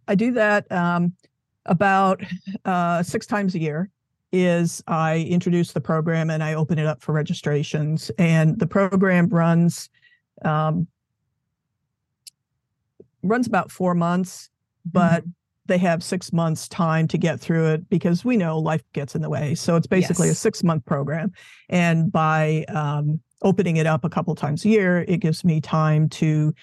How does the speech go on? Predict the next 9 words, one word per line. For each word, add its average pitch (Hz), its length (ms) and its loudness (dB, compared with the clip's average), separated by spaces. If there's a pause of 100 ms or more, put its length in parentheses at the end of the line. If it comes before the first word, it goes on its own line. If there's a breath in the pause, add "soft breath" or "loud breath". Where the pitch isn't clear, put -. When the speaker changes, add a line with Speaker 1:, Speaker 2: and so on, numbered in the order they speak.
(200 soft breath)
Speaker 1:
get 175 200 0
the, 160 240 -2 (360)
the 175 80 0
one 180 240 4
group 165 280 0
through 170 340 2
to 160 140 -2
where 156 460 -2
they're 151 420 -2